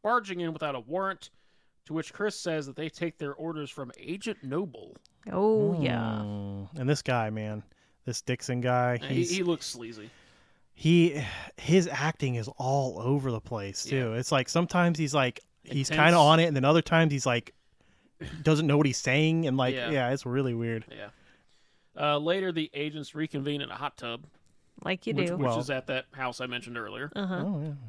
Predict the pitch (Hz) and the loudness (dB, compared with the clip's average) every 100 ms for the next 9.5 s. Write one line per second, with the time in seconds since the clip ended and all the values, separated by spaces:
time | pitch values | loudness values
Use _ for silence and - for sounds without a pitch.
0 | 120 131 131 131 143 139 - 247 330 156 | -12 -4 -4 -2 -4 -6 -4 -4 -2 -2
1 | 131 - - 139 131 131 123 120 127 131 | -2 -8 -8 -6 -6 -8 -10 -10 -12 -16
2 | - 147 127 123 143 131 - 113 117 127 | -12 -6 -6 -6 -6 -6 -6 -8 -8 -12
3 | - 139 127 117 110 117 113 - 98 139 | -14 -14 -12 -14 -12 -14 -12 -12 -12 -14
4 | - _ _ _ _ _ _ _ _ _ | -16 _ _ _ _ _ _ _ _ _
5 | _ _ _ _ _ _ _ _ _ _ | _ _ _ _ _ _ _ _ _ _
6 | _ _ _ _ - 202 135 196 196 190 | _ _ _ _ -4 -2 2 0 0 -2
7 | 190 175 175 - - 190 - - _ - | -2 0 -2 -4 -8 -8 -8 -16 _ -14
8 | - 190 190 180 175 165 170 165 185 - | -4 -2 0 -2 -4 -4 -2 -4 -8 -14
9 | _ - 202 - - | _ -20 -16 -14 -16